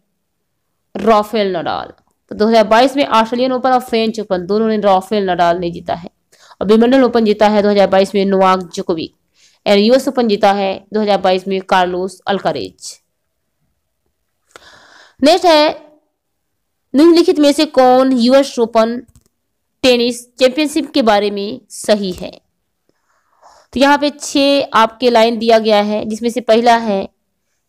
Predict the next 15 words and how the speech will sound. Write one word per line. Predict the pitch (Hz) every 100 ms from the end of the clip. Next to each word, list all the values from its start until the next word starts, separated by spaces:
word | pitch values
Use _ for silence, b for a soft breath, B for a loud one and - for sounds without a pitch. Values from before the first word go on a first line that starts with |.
| -
इसकी | 233 - 277
स्थापना | 269 233 233 226 220
अठारह | 220 220 220
सौ | 226 202 -
इक्यासी | 233 - 247 240 277
में | 233
हुई | 196 180
थी, | - - - 285 _ _ _ _ _ _ _ _ _ _ _ _ _ _ _
तो | -
ये | - 247
आपका | 233 240 233 220
पहला | 226 233 247
सही | 247 247
हो | 247
जाएगा। | 226 220 214 262